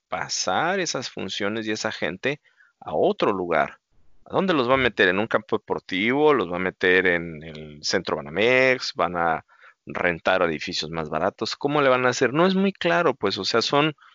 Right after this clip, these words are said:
para mí, en mi muy particular punto de ver,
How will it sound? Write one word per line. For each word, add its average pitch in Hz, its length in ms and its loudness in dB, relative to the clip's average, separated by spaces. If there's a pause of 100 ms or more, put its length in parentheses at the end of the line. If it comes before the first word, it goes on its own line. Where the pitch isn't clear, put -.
(640)
para 113 200 4
mí, 139 360 2
en 90 240 -2
mi 80 180 -10
muy 95 360 -8
particular - 500 -6
punto 98 320 -10
de 95 80 -2
ver, 156 220 -2